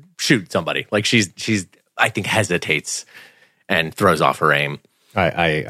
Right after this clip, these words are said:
Speaker 2: I happen to agree with you there, especially because I think, I think Kara was very, I like that moment, though, that moment at that where she's like, "They made you so perfect."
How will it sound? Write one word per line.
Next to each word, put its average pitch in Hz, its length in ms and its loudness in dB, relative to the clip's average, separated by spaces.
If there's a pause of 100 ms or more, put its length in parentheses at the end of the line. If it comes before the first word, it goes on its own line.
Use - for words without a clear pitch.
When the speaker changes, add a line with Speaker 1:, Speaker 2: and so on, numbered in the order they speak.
Speaker 2:
I - 40 0
happen 113 340 2
to 107 160 4
agree 85 260 2
with 87 140 2
you 80 120 -2
there, 76 280 -2
especially - 440 2
because 82 500 0
I 82 140 -10
think, - 500 -4 (200)
I 107 120 0
think 101 260 0
Kara 95 280 4
was 85 200 0
very, 90 500 2
I 87 300 2
like 107 200 0
that 80 140 0
moment, 87 300 0
though, 78 140 0
that 76 100 -2
moment 85 220 0
at 71 80 -6
that 85 120 0
where 85 80 0
she's - 160 -4
like, 76 120 -12
"They 92 100 -14
made 87 260 -8
you 82 60 -6
so - 180 0
perfect." - 600 -4